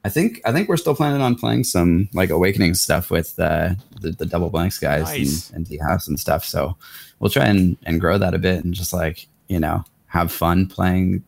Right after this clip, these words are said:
Speaker 1: the old game we used to love with the new point costs that make way more sense.
Speaker 2: Yeah,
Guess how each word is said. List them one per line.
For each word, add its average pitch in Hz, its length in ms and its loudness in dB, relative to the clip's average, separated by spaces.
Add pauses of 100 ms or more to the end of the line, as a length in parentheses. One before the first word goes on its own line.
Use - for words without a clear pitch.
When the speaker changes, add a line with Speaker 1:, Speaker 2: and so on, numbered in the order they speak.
(120)
Speaker 1:
the 82 320 -2
old 92 240 -2
game 95 220 2
we 92 100 2
used 92 200 -2
to 90 60 -2
love 101 320 -2
with 98 220 -2
the 87 80 -2
new 92 160 2
point - 240 -2
costs 151 260 6
that - 120 2
make - 160 0
way 98 120 2
more 101 160 2
sense. - 440 -2 (100)
Speaker 2:
Yeah, 131 200 -4